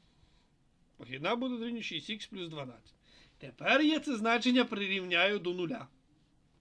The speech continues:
Да? Прирівняю до нуля, значить, можу винести шістку, можу написати шість ікс дорівнює мінус дванадцять,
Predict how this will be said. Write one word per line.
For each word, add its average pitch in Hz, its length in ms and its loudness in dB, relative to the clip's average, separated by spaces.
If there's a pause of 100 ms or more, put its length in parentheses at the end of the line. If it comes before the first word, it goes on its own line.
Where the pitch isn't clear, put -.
(920)
Да? 175 200 -4
Прирівняю 160 640 -4
до 139 140 -10
нуля, 214 520 -2 (300)
значить, 156 440 -6
можу 139 360 -10
винести 123 440 -14
шістку, 269 720 4
можу 190 260 -4
написати 175 520 -8
шість - 240 -8
ікс 254 220 -4
дорівнює 147 380 -6
мінус 131 460 -12
дванадцять, 254 920 0